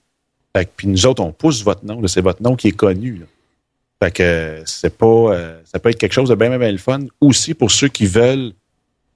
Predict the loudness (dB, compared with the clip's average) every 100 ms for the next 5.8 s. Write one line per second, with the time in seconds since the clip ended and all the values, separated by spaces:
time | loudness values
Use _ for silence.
0 | -4 0 0 0 0 2 2 0 0 0
1 | 0 _ -16 -4 2 4 4 0 -8 -18
2 | -16 -4 -4 -4 _ _ _ -2 -2 _
3 | _ 2 2 4 0 -2 0 2 2 -2
4 | -2 -2 -2 -2 0 -2 -4 -10 _ _
5 | _ _ _ -2 0 0 -2